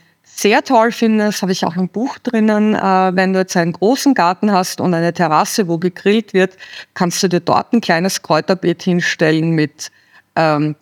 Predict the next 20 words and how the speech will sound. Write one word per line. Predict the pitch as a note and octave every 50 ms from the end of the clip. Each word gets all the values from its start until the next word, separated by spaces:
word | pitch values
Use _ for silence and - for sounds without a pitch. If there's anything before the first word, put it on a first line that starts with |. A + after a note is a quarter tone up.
| _ _ _
Rosmarin | - F3 F#3+ G3 - A3+ G#3+ G3 F#3+ F#3+ F#3+ F#3+ F#3+ G3
und | - - F3+ F3+ F3+ -
anderen | - C#3 E3+ F#3 F#3+ F#3+ F#3 G3
Dingen, | F#3 G3+ F#3+ G3 F#3+ F#3+
die | F#3 F#3+
du | F#3 F#3+
gerne | F#3 - F3+ D#3+ D#3+ F#3 F#3+ F#3 -
auf | - F3 F3+ - - _
deine, | - F3+ E3+ E3+ E3 E3+ E3+ E3+ E3 D#3+ E3 E3+ E3+ -
auf | - F#3 -
deinen | - F3+ E3 E3+ E3
Grill | D#3+ - - A#3 C4+ D4 B3+ A3+
wirfst, | A3+ A3 A#3 A3+ - - -
also | F3 E3 - -
zum | - - F3
Beispiel | D#3 D#3 - - D3+
Currykraut | - - - D#3 F3 A3 A3+ - - - F3+ D#3+ F3+ F#3+ - -
oder | - - F#3 G3 G3 F#3+
solchen | F#3 - - G3 F#3+ - G#3+ G3
Dingen. | - F#3 F#3 F#3+ F#3+ F#3+